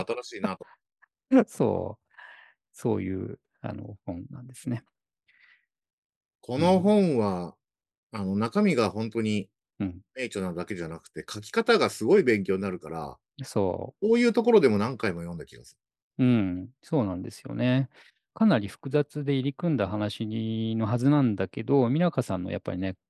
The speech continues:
Speaker 2: 書きぶりが非常に見事でね、あの、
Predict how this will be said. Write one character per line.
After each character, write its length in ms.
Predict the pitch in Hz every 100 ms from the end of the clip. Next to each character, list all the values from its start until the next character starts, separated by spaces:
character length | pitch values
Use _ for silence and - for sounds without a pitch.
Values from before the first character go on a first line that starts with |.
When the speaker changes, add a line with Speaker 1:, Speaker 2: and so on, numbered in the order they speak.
| _ -
Speaker 2:
書 80 | 113
き 140 | 131
ぶ 100 | 131
り 120 | 127
が 300 | 120 117 113 - - _ _ -
非 80 |
常 120 | 117 143
に 80 |
見 140 | 147 147
事 240 | 117 92
で 160 | 87 90
ね、 260 | 92 95 _
あ 100 | 104
の、 260 | 98 110